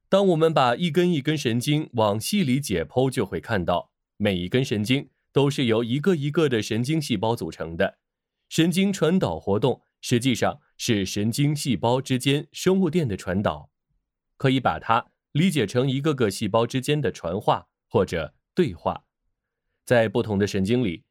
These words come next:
细胞间的对话是不一样的。神经电生理技术是在脑外科手术中用一根探针去触及神经，提取细胞间的对话，并将其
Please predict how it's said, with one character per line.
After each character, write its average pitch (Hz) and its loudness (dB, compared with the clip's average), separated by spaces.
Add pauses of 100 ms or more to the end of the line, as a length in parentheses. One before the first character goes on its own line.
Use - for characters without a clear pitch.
细 180 0
胞 175 2
间 190 0
的 180 2
对 170 4
话 143 -4 (140)
是 110 0
不 113 -2
一 87 -2
样 95 0
的。 80 -6 (540)
神 147 0
经 190 2
电 180 2
生 170 0
理 107 0
技 139 0
术 95 -4 (120)
是 131 0
在 104 2
脑 87 0
外 101 2
科 120 0
手 80 -4
术 95 -4
中 123 -2 (140)
用 139 2
一 143 -4
根 143 0
探 123 -4
针 143 0 (140)
去 110 0
触 101 -4
及 95 -2
神 90 -4
经， 120 -2 (280)
提 170 0
取 92 -2
细 117 -2
胞 113 2
间 131 0
的 113 2
对 95 0
话， - -2 (340)
并 131 2
将 165 2
其 113 -2